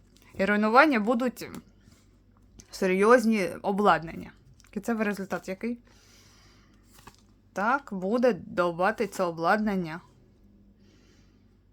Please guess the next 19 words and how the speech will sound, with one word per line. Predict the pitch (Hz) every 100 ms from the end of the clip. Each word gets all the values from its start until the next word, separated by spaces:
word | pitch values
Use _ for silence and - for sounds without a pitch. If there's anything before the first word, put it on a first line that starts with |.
| _ -
Захищати | 190 233 240 302 - 233 185
треба | 175 185 170 156 -
енергетику, | 190 190 185 170 - 165 -
розумієте? | 190 196 254 311 233
Їй | 190 277
треба | 240 214 175
робити | 175 180 254 233
нормальний | 185 185 208 240
захист, | 214 190 - -
якого | 170 170 285 269
в |
нас | 202 214 -
немає. | 247 226 180
В | 175
нас | 190 -
немає | 202 262 269 196
захисту | 175 233 247 208 196
цього | 190 196 202
ресурсу, | 196 - 302 311 185